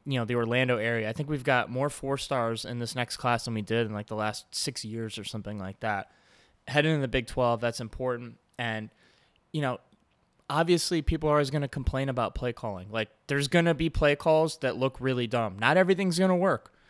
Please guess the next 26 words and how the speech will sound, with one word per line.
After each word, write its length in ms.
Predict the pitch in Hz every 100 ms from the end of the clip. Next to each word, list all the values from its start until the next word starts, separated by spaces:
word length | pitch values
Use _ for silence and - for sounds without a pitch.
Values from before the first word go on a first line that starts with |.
| _ _
But 140 | - 123
at 80 | -
the 100 | 147
end 100 | 147
of 80 | 139
the 80 |
day, 260 | 135 151 147
it's 120 | 127
just, 220 | 143 117 - _ _
what 240 | - 127 110
matters 460 | 123 135 143 127
is 160 | 127 113
that 240 | 123 113
a 40 | 120
majority 600 | 123 113 127 127 135 120
of 100 | 117
them 220 | 117 110
do, 340 | 127 135 113 107 - _ _ _ _ -
um, 580 | 113 101 98 98 95 95 - _ _ _
you 100 | 123
know, 220 | 104 90 - _ -
end 160 | 120
up 140 | 113 123
in 220 | 107 104 -
positive 380 | 120 107 113
yards. 400 | 113 131 98 -